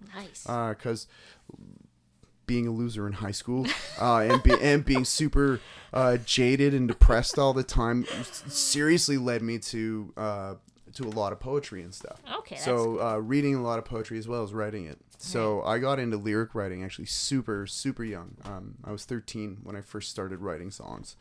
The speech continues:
Speaker 1: Nice.
Speaker 2: Uh, without any instrument, well, so not even songs, just reading, uh, writing poetry.
Speaker 1: Mm-hmm.
Speaker 2: Um,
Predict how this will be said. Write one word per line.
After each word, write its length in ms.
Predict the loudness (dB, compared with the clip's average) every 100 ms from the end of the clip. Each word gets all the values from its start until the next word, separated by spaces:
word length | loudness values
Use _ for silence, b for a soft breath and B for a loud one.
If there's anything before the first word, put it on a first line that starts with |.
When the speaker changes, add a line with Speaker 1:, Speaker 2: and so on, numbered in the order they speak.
| -20
Speaker 1:
Nice. 100 | -10 -2
Speaker 2:
Uh, 220 | -2 0
without 520 | -2 2 2 2 -2 _ _ b b b b b b -2
any 240 | 0 0
instrument, 320 | -2 -6 -4 0
well, 160 | 0
so 160 | -2 -8
not 220 | -6 -6
even 160 | -8 -8
songs, 400 | -6 -6 -8 -10
just 240 | -10 -8
reading, 240 | -8 -8 -4
uh, 180 | -4 -2
writing 240 | -4 -6
poetry. 400 | -6 -6 -6 -10 -14 -10
Speaker 1:
Mm-hmm. 380 | -10 -12 -8 -4
Speaker 2:
Um, 400 | -2 -2 -6